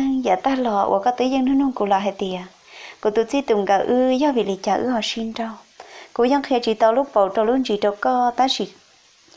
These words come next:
Nú nọ, cô tụi mua bìa cho sổ hoa sổ chuồn tại nó ta lợ. Ê, do có tao lọ nọ lợ lọ, có họ rằng lúa gì bút đồ cụ thiên lắm mà. Ê, dân trồng hay thì, à, cô trừng nhớ tỏ co.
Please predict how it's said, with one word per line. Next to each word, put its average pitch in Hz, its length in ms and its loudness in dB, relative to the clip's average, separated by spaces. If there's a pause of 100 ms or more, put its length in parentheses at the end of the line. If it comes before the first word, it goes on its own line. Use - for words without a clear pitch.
(380)
Nú 294 120 4
nọ, 214 440 4
cô 220 100 0
tụi 247 140 2
mua 269 180 4 (100)
bìa 196 220 2
cho 220 100 0
sổ 220 180 -2
hoa 247 160 0
sổ 247 160 -2 (100)
chuồn 202 220 0
tại 196 80 -2
nó 196 140 -6 (100)
ta 247 240 -4
lợ. 208 120 -2 (680)
Ê, 233 80 2
do 277 140 4
có 294 140 4
tao 277 180 4
lọ 220 120 4
nọ 208 240 0
lợ 208 120 2
lọ, 196 480 0
có 254 100 -2
họ 233 180 0
rằng 214 200 0
lúa 233 160 0
gì - 140 -8 (100)
bút 247 100 -2
đồ 233 100 0
cụ 190 240 -2
thiên 233 160 -2
lắm 247 160 -2
mà. 277 120 -2 (580)
Ê, 220 180 0
dân 220 160 0
trồng 208 200 -2
hay 202 180 0
thì, 202 220 0
à, 190 180 -2
cô 208 100 0
trừng 208 240 -2
nhớ 240 180 -4
tỏ 175 280 -2
co. 226 160 -8